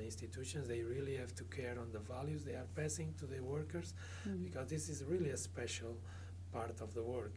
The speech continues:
Speaker 1: Uh, to work with youngsters means to work with the future.
Speaker 2: Mm-hmm.
Speaker 1: So we need the values to be there all the time. Otherwise, we are creating other kind of citizens that we dislike, and we, then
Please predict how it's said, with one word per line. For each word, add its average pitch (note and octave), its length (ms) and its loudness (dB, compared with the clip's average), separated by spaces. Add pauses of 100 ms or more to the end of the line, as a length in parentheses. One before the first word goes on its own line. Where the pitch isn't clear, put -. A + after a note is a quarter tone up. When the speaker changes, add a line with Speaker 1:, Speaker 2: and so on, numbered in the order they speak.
Speaker 1:
Uh, A2+ 40 -4 (280)
to A#2+ 60 -4
work C3 320 0
with C3 120 -2
youngsters D3 480 0
means B2+ 360 -2
to B2 60 -2
work A#2+ 240 0
with A#2 140 -2
the - 20 2
future. F3+ 420 0 (260)
Speaker 2:
Mm-hmm. F3+ 220 6
Speaker 1:
So F3 140 -2 (160)
we A#2+ 80 2
need A#2+ 240 -2 (380)
the - 60 -4
values C3+ 420 2
to - 100 -4
be A#2+ 100 0
there A#2+ 340 0
all - 160 0
the A2 80 -2 (100)
time. F2+ 220 -4
Otherwise, E3 720 2
we A#2+ 160 0
are A#2+ 220 -2
creating A#2+ 500 0 (500)
other B2 300 0
kind A#2+ 220 0
of G#2+ 100 -2
citizens B2 540 -2
that A#2 200 2
we B2+ 200 0 (800)
dislike, C3 580 2
and C#3+ 220 2
we, D3 260 4
then D3 220 2